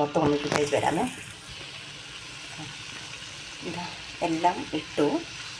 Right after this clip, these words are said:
നോക്കി നല്ല ഉരുണ്ട് വന്നിട്ടില്ലേ? ഉൾ-, നമുക്ക് വെളുപ്പത്തിൽ വേണേലും ഉണ്ടാക്കാം. ഈ ചെറുതായിട്ട് ഉണ്ടാക്കുന്നതാണ് ഇവിടെ കുഞ്ഞുങ്ങൾക്കിഷ്ടം. അത് കാരണമാണ്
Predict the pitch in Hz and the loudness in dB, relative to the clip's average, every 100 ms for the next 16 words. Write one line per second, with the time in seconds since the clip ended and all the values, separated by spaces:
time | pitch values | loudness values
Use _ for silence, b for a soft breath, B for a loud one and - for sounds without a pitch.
0 | - - - - - 277 190 - 302 - | -10 -8 -6 -6 -4 -4 -4 -2 -2 -2
1 | - - - - 170 170 170 - 165 180 | -6 -8 -8 -2 0 4 4 4 2 0
2 | 185 175 147 135 135 135 - - - - | 4 4 4 2 0 -2 -2 -6 -10 -10
3 | - - - - - 151 147 185 214 262 | -10 -10 0 0 0 0 0 4 4 8
4 | 196 202 - - 254 175 175 160 156 147 | 8 6 4 6 8 8 8 6 8 6
5 | 175 285 - B B B - 226 220 - | 6 4 0 B B B -2 -2 0 2
6 | 185 214 269 247 175 160 175 165 143 165 | 4 8 8 8 6 6 6 8 8 6
7 | 156 180 175 170 180 202 196 - - - | 4 0 0 0 2 0 0 0 2 0
8 | - - - - 160 220 175 160 151 151 | -2 -6 0 0 4 8 8 6 2 4